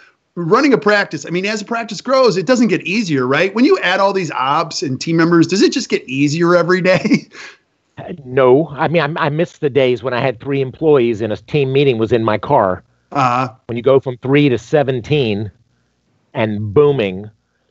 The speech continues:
Speaker 2: um, bigger isn't always better. So I have no regrets. I got to practice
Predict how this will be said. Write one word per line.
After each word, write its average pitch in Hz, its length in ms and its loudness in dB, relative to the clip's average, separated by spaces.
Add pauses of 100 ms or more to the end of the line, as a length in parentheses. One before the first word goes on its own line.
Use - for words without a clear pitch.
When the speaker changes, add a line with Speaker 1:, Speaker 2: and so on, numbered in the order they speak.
(240)
Speaker 2:
um, 107 380 -2 (120)
bigger 151 280 2
isn't 135 220 0
always 117 480 0
better. 92 380 -4
So 101 480 0
I 120 100 -2
have 131 220 -2
no 135 180 2
regrets. 135 500 -2
I 110 120 -6
got 117 220 -4
to 117 60 -10
practice 117 600 -8